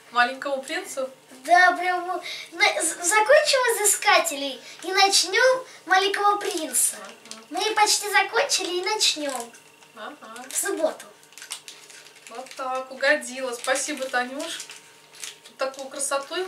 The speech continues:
Speaker 1: Макс нашёл. Сейчас я вам покажу.
Speaker 2: <laughs>
Speaker 1: Это серьги. И они самодельные. Но я вам покажу их ближе уже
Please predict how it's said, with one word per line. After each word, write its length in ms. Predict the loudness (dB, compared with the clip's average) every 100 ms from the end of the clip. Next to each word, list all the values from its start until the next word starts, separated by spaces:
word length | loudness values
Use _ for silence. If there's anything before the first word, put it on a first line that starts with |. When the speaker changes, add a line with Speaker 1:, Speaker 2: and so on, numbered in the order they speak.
| -8 -16 -14
Speaker 1:
Макс 340 | -6 -6 -6 -6
нашёл. 440 | -6 -4 -8 -8
Сейчас 260 | -8 -10 -8
я 60 |
вам 160 | -8 -8
покажу. 600 | -10 -8 -8 -8 -10 -14 -18 -20 -20 _ _ -20 _ _ _ -12
Speaker 2:
<laughs> 1080 | -8 -8 -12 _ _ _ _ _ _ _
Speaker 1:
Это 280 | -18 -10 -8
серьги. 680 | -8 -8 -8 -8 -8 -10 -10 -12 -20 -20 _ _ -20 _ _ _ -20 _ _ _ _ -20
И 80 | -12
они 220 | -10 -8
самодельные. 1000 | -8 -6 -4 -6 -6 -4 0 -2 -4 -10 -10 -12 -18 -20 -20 -18 -18 -20 -16
Но 80 | -4
я 140 | 0
вам 160 | 0 0
покажу 360 | 0 2 2 0
их 80 | -4
ближе 460 | -4 0 0 0 -2
уже 520 | -4 -4 0 0 0